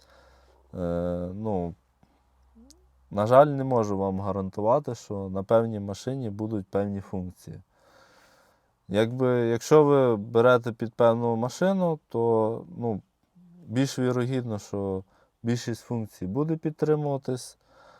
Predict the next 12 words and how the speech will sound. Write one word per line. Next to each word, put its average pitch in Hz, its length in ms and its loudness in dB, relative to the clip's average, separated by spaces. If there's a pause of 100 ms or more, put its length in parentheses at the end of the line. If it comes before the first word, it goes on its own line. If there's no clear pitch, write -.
(160)
а 95 160 0
якісь 98 360 -4
функції 123 500 -6
можуть 107 340 -2
не 107 80 -8
підтримуватись. 90 800 -8
До 90 180 -10
цього 127 280 -2
треба 117 260 0
бути 110 260 -6
морально 101 480 -2
готовим. 87 520 -8